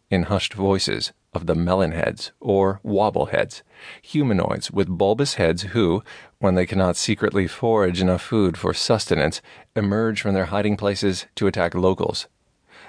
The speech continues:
Some say the melonheads are people on whom terrible experiments were conducted, who, after slaying their captor, now lead a feral existence, whereas others believe their terrifying appearance is due to generations of cannibalism.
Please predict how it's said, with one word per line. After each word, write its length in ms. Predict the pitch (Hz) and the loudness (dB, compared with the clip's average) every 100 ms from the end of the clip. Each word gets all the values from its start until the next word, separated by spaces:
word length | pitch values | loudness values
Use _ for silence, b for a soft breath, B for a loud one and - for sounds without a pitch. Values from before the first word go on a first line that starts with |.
| - | -12
Some 280 | - - 170 | -4 0 0
say 140 | 170 87 | 0 0
the 80 | |
melonheads 640 | 87 90 87 85 85 90 87 | 2 2 2 2 0 0 0
are 200 | 95 92 | 0 0
people 540 | - 107 107 95 - | 0 -2 2 0 0
on 180 | 95 92 | 0 0
whom 240 | 87 95 90 | 2 0 -2
terrible 480 | - 113 117 113 | -2 0 0 0
experiments 680 | 101 - - 117 104 92 85 | 0 -2 -2 0 2 2 0
were 80 | 87 | -2
conducted, 640 | - 90 95 95 87 - - _ | 0 0 0 0 -4 -6 -14 _
who, 360 | - 107 87 123 B B - | 0 0 0 -4 B B -8
after 240 | 87 - | -6 -4
slaying 340 | - 98 92 87 | -4 2 2 4
their 120 | 76 | 2
captor, 500 | - 98 95 80 82 B B | 2 0 2 0 0 B B
now 280 | - 95 101 | -4 0 0
lead 320 | 98 98 98 | 0 0 0
a 80 | 90 | -2
feral 340 | - 104 95 90 | 0 0 0 0
existence, 680 | 90 92 92 - - - - B B B | -4 -2 -2 -2 -4 -6 -14 B B B
whereas 300 | 139 123 - - - | 0 0 -2 -4 0
others 300 | 123 110 98 | 2 0 0
believe 500 | 101 101 107 90 80 | 0 2 2 0 0
their 160 | 87 | -2
terrifying 560 | 87 113 104 98 98 87 | -2 -2 0 0 0 0
appearance 480 | 87 107 90 87 - | -2 0 0 0 -4
is 220 | 101 90 | -4 -2
due 280 | 101 104 92 | 0 0 0
to 140 | 98 | -2
generations 720 | 90 92 85 87 95 - 80 | 0 2 2 2 0 -2 0
of 120 | 82 | -2
cannibalism. 760 | - 98 98 82 73 73 78 | -2 0 2 2 0 -2 -6